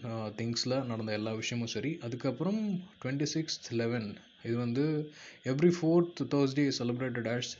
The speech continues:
Thanksgiving Day. இது வந்து ஆயிரத்தி தொள்ளாயிரத்தி நாற்பத்தி ஆறுல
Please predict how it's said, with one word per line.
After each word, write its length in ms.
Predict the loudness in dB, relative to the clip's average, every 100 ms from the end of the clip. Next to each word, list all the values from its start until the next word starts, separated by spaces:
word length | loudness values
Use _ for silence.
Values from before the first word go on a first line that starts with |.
| -8
Thanksgiving 580 | -4 -2 -2 0 -2 -2
Day. 200 | -2 -4 -8 -18 -18 -8
இது 140 | -2 0
வந்து 380 | 2 2 4 4
ஆயிரத்தி 440 | 4 2 0 -2
தொள்ளாயிரத்தி 640 | 0 2 2 2 0 -2 0
நாற்பத்தி 560 | 0 0 -2 -2 -4 -2
ஆறுல 520 | 0 0 2 0 0